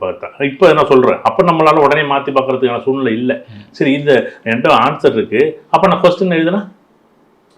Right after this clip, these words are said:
Speaker 1: அப்பதான் எனக்கு வந்து அச்சய இலக்கணம்னு ஒண்ணு உருவாகணும். அப்ப வயதோட்ட ஒண்ணு லக்கணம் வரணும், அப்ப அறுதிட்டு இதை இப்படி சொல்ல முடியும், அப்ப ரெண்டு ஜோதிடர்கள் சொன்னா ஒரே மாதிரி சொல்ல முடியும் அப்படிங்கிறதுக்காக ஒரு புதுசா ஒரு விஷயத்தை கிரியேட் பண்ணிருக்கேன்.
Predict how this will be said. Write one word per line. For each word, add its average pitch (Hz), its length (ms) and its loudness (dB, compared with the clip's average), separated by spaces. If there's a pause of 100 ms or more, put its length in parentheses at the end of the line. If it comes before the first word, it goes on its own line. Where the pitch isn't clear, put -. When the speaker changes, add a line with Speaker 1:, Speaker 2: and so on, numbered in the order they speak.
(100)
Speaker 1:
அப்பதான் 151 340 -2
எனக்கு 117 280 -2
வந்து 120 160 -4
அச்சய 120 240 0
இலக்கணம்னு 120 400 -2
ஒண்ணு 104 180 -2
உருவாகணும். 110 600 -2 (260)
அப்ப 117 220 -2
வயதோட்ட 120 380 2
ஒண்ணு 104 180 0
லக்கணம் 113 300 -4
வரணும், 107 400 -6 (180)
அப்ப 107 280 4
அறுதிட்டு 147 400 0
இதை 120 300 0
இப்படி 107 180 -8
சொல்ல 120 240 0
முடியும், 110 500 -6 (140)
அப்ப 113 160 -6
ரெண்டு 139 240 0
ஜோதிடர்கள் 135 540 2
சொன்னா 120 160 -4
ஒரே 123 220 0
மாதிரி 113 280 -6
சொல்ல 110 220 -6
முடியும் 107 560 -8
அப்படிங்கிறதுக்காக 110 1000 -4
ஒரு 110 160 -4
புதுசா 117 360 -4
ஒரு 98 120 0
விஷயத்தை 101 280 -8
கிரியேட் 92 280 -10
பண்ணிருக்கேன். - 400 -16